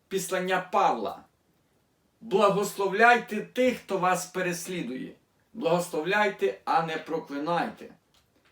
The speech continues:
Приповісті Соломона, двадцять п'ятий розділ, двадцять перший текст.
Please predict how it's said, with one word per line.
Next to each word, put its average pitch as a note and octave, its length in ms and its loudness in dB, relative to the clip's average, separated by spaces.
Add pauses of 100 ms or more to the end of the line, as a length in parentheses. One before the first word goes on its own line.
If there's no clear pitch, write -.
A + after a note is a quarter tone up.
(440)
Приповісті A3+ 680 0
Соломона, G3+ 560 2
двадцять F#3 460 2
п'ятий F3+ 500 2
розділ, G3+ 420 2
двадцять E3+ 340 0
перший F3 500 0
текст. - 400 -2